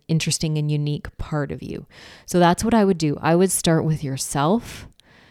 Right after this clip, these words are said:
and look at how you feel about your own introversion or how you feel about your own natural tendencies and really examine that.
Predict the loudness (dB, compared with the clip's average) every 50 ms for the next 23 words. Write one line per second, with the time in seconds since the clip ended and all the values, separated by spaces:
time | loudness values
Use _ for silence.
0 | _ _ _ -4 -2 0 0 2 0 0 0 -2 -4 -6 -6 -4 -2 0 0 2
1 | 2 0 0 -2 -2 0 2 2 2 0 -2 -2 0 0 0 0 2 2 2 2
2 | 2 0 0 0 0 2 2 2 2 2 2 0 2 2 2 2 2 4 4 4
3 | 4 4 2 2 0 0 0 2 2 2 2 0 0 0 0 0 2 0 0 0
4 | 0 -2 -4 -4 -2 -2 -2 0 -2 -2 -2 -4 -4 -4 -6 -6 -6 -6 -6 -4
5 | -4 -2 -2 -2 -2 -2 0 0 0 0 -2 -2 -2 -2 0 2 2 2 2 2
6 | 0 -2 -6 -6 -4 -2 0 0 2 2 2 0 0 -2 -4 -4 -4 -6 -8 -10